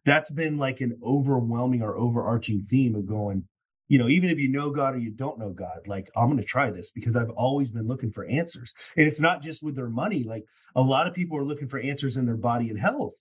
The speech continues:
A lot of people are looking for their answers on how to show up for their wife, for their kids. Like, there's so many areas in your life that if we just had the specific instructions, the real instructions, the right steps to take, and we took 'em,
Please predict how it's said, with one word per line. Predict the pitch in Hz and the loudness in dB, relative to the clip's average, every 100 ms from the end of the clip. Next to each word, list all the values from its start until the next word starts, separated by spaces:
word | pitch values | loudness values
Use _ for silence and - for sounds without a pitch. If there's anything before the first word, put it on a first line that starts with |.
| _ _ - | _ _ 0
A | 120 | 4
lot | 127 165 | 6 4
of | 180 | 0
people | 196 165 | -2 0
are | 147 | -2
looking | 160 160 131 | -2 -4 -4
for | 143 | -4
their | 131 | -2
answers | 151 160 139 | -2 -2 -4
on | 135 | -4
how | 120 143 | 0 -2
to | 151 | -2
show | 151 143 | -2 -4
up | 131 | -2
for | |
their | 131 | 0
wife, | 117 135 190 180 | 2 2 0 -2
for | 131 | -6
their | 117 104 | -6 -8
kids. | - 226 196 - - | -2 0 0 -4 -4
Like, | 120 113 - _ _ _ _ | -2 -2 -6 _ _ _ _
there's | 160 156 - | 6 6 0
so | - 180 | -2 2
many | 190 180 - | 2 2 -2
areas | 123 170 185 139 120 | -2 0 2 0 0
in | 127 | -2
your | 117 110 | -2 -2
life | 139 196 120 - | 0 2 0 -4
that | 127 113 - - _ _ _ | 0 0 -2 -12 _ _ _
if | 135 110 | 4 4
we | 139 190 | 6 4
just | 196 180 | 4 -2
had | 165 170 165 | 0 0 0
the | 139 | -4
specific | - - 127 - - 180 190 175 | -6 -4 -4 -2 0 0 0 -2
instructions, | - 131 - 165 165 - 120 110 | 0 0 0 0 -2 0 -2 2
the | 117 | 2
real | 113 156 233 208 | 4 4 4 4
instructions, | 120 - 101 - 101 - - - - | 2 -2 -6 -8 -14 -14 -20 -20 4
the | 151 | 6
right | 127 147 190 - | 8 4 2 -2
steps | 175 139 - | -4 -4 -6
to | 110 | -2
take, | 180 214 127 | 4 4 4
and | 120 | 0
we | 110 | 0
took | 151 269 - | 0 0 0
'em, | 95 107 | 0 -2